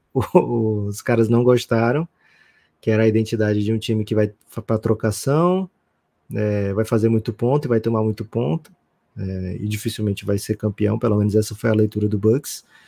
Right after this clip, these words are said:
a ponto de demitir um técnico com campanha ótima, e foi tentado trazer o, ten-,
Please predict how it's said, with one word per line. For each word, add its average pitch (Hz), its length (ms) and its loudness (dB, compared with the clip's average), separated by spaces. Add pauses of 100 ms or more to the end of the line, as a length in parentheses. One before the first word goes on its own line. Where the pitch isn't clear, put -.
(300)
a 95 100 -4
ponto 107 340 0
de 104 120 4
demitir 107 360 2
um 104 80 0
técnico 104 560 -2
com 107 120 -4
campanha 110 440 2
ótima, 135 480 2 (500)
e 117 120 6
foi 127 400 8
tentado 127 720 4
trazer 117 480 4
o, 107 340 4 (640)
ten-, 123 180 2